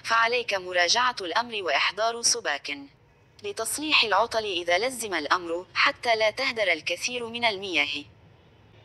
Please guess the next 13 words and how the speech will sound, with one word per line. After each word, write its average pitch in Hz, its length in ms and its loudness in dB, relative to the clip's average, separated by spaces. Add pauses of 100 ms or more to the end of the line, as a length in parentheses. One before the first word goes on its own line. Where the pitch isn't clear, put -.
(220)
كمية 269 460 -2
المياه 208 520 -2
المستهلكة 202 840 0
من 170 200 -6
بعض 240 240 4
الأدوات. 214 640 2 (1400)
وحددت 214 600 0
الشركة 202 600 2
القابضة 202 680 -6
لمياه 208 520 -4
الشرب 196 440 4
في 190 180 -8
منشورها 202 680 -2